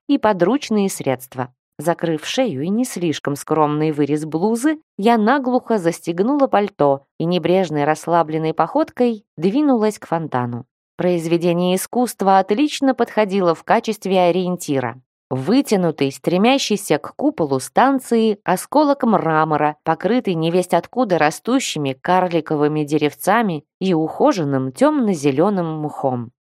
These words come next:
С верхушки срывался бесконечный водопад и разбивался о водную гладь у подножия мелкими брызгами. Галдящую толпу студентов не заметить было сложно.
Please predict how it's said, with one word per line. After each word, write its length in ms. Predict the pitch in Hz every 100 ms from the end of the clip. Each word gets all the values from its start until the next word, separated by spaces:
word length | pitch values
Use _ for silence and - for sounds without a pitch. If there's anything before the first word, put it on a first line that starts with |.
| -
С 60 |
верхушки 500 | 185 220 233 359 -
срывался 540 | 247 185 190 202 202 185
бесконечный 680 | 180 - 208 294 311 262 247
водопад 560 | 226 202 170 131 - _ -
и 100 | 170
разбивался 760 | 160 147 147 175 220 - 139
о 40 | 135
водную 440 | 160 147 151 143
гладь 340 | 139 180 240
у 60 | 131
подножия 640 | - 131 156 233 196 185 170
мелкими 640 | 156 262 254 - 190 185
брызгами. 640 | 139 147 135 139 131 127 _ _ 156
Галдящую 640 | 165 160 175 175 - 180
толпу 340 | 170 165 170
студентов 600 | 170 170 165 247 220 147 202
не 160 | 226
заметить 500 | 226 247 294 - 165
было 240 | 170 269 220
сложно. 640 | - 151 139 123 127 117